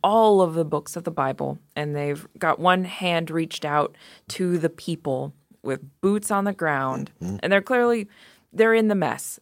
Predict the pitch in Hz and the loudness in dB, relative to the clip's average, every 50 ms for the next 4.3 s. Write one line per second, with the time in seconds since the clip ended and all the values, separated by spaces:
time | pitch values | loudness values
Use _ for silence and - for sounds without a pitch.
0 | _ _ - 170 185 202 208 208 208 208 202 202 196 202 196 208 180 160 156 156 | _ _ -4 -2 0 0 0 2 0 0 0 0 -2 -2 0 2 2 2 2 0
1 | 160 - 165 165 165 160 143 135 120 - - - - 90 98 104 110 113 104 - | -2 -2 0 0 2 0 0 -2 -6 -8 -8 -8 -2 0 2 4 4 4 2 2
2 | 110 104 104 104 101 95 85 - 101 92 90 - - 98 104 107 110 107 113 110 | 4 4 4 4 4 2 2 2 4 4 4 2 2 2 2 2 4 4 2 2
3 | 90 78 78 98 98 92 - - 90 78 87 - 98 98 87 92 92 82 87 92 | 0 0 0 0 0 0 0 -4 -8 -6 -6 -2 -2 0 0 0 0 2 2 4
4 | 90 92 87 92 87 | 4 4 2 0 0